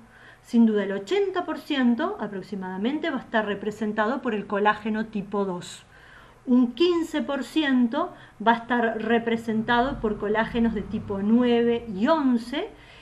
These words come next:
y un cinco por ciento aproximadamente va a estar representado por otros tipos de colágeno, entre los cuales han sido mejor estudiados el colágeno tipo diez y tipo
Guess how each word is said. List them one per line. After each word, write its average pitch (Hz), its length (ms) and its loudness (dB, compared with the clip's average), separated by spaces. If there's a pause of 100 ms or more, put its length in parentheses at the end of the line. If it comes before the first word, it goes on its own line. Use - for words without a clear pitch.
(180)
y 320 120 2
un 339 140 2
cinco 392 600 2
por 370 100 0
ciento 254 380 0
aproximadamente 233 840 0
va 208 80 -2
a 202 60 -6
estar 214 240 -4
representado 214 720 -2
por 226 180 2
otros 233 340 -2
tipos 208 320 -6
de 233 140 -2
colágeno, 233 640 -2 (460)
entre 240 260 4
los 262 120 -2
cuales 240 420 0
han 220 100 2
sido 220 260 0
mejor 202 360 -2
estudiados 220 640 -2
el 190 80 -8
colágeno 202 600 -4
tipo 208 360 -6
diez 240 460 -2 (100)
y 226 100 0
tipo 196 380 -10